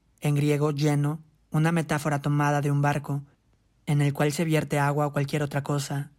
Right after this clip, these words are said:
hasta que está lleno hasta el borde, la religión de Cristo expulsa toda miseria de los corazones de quienes lo reciben en su totalidad.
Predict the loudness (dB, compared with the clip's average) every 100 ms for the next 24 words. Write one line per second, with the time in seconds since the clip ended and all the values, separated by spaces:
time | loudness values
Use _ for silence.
0 | _ -6 -4 -4 -4 0 0 2 2 0
1 | -2 -2 0 0 -2 -6 -10 -20 _ _
2 | _ _ _ 0 2 2 0 0 0 0
3 | 0 -2 -2 -6 -6 -6 -4 -2 -2 0
4 | 0 2 0 0 0 2 2 0 -2 -2
5 | 0 0 0 0 0 2 0 -2 -2 0
6 | 2 0 -2 -4 -2 -2 0 -2